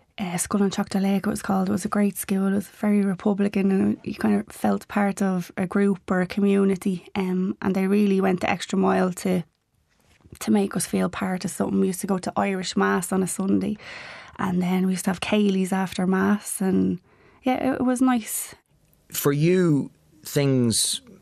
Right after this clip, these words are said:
Speaker 2: maybe started to go wrong or got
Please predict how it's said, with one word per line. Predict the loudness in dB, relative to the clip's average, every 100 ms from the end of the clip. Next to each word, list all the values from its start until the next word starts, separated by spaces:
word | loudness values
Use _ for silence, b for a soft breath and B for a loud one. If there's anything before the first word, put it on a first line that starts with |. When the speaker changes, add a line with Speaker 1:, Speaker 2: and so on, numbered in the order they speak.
| -20 -20
Speaker 2:
maybe | -4 0 2 2
started | 0 0 -2 -2
to |
go | 0 2
wrong | 4 2 2 2 2 0
or | -2 -6
got | -2 -2 -2